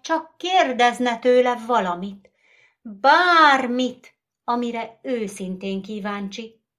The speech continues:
hogy szabadítaná meg ebből a börtönből.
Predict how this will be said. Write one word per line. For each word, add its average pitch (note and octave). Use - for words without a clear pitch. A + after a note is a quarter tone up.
hogy F#4+
szabadítaná G#3
meg F3+
ebből F3
a F3
börtönből. F#3